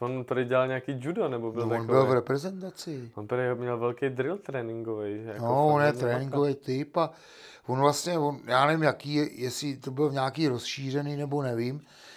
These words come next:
Speaker 2: ale byl prostě v tom, v té skupině,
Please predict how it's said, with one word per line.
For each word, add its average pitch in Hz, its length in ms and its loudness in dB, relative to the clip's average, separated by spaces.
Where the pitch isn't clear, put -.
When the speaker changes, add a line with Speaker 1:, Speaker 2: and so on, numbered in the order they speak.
Speaker 2:
ale 131 340 6
byl 131 200 4
prostě 135 460 0
v 135 40 -4
tom, 143 220 -2
v - 80 -12
té 147 120 -8
skupině, 135 920 -4